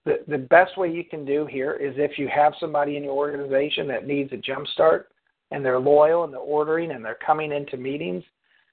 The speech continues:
take a member, put them underneath them, a member that's ordering, or give them a partner.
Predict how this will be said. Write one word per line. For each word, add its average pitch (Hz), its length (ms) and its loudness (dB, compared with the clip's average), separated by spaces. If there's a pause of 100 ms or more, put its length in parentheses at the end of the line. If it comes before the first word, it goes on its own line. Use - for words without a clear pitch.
(300)
take 175 180 2
a 190 40 4
member, 160 580 0 (800)
put 160 120 4
them 151 100 2
underneath 151 400 0
them, 156 160 2
a 147 120 -6
member 160 340 2
that's - 280 0
ordering, 165 600 2
or 180 560 2 (540)
give 147 120 2
them 160 140 2
a 175 60 2
partner. - 480 0